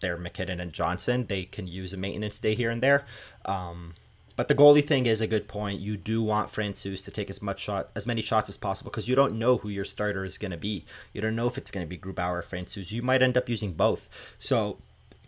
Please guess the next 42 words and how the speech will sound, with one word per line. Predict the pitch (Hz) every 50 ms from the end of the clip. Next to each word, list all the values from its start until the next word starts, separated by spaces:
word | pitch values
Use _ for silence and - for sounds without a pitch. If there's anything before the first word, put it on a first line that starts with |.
| -
to | - 123
have | 127 135 127 107
Hutchinson | - - 135 131 - 147 139 131 - 143 123 110 -
in | - 113 113 117
there | 113 123 123 120 123 123 117 - - - -
is | - 104 101
sort | - - - 113 110 110
of | 113 104 95 90 - - - - - - - - _ - - - - -
a | - - - - - - - - - - - -
curious | - - 147 135 127 123 123 127 123 -
question | - - - 123 - - - 123 117
mark | 117 120 120 117 -
to | - 101
me, | 98 104 117 147
but | 151 110 113 107 120
you | 127
know | 135 139
what? | 143 151 143 98
Maybe | 107 117 120 123
Hutchinson's | 113 - 123 - - 123 - - 123 120 -
gonna | 123 117 107
skate | - - - 120 113 -
once | 67 90 104 110 107 - -
every | 113 98 107
fourth | 98 - - 113 110 110 107 - - -
day, | 95 87 85 87
and | 90 90
on | 85 85 98 98
the | 92 101
other | 104 107 107 98
three | - - 107 101 98
days, | 90 95 92 92 90 -
you're | 101
gonna | 107 101 92
have | 87 101 90 -
both | - 95 - -
Grubauer | - 98 90 92 90 90
and | 92 87 -
Francouz. | - 98 90 85 - - 92 87 87 - - - - - - - - - -
Who | - 185
knows? | 180 151 131 127 131 127 -
But | - 113 107 107 101 98 -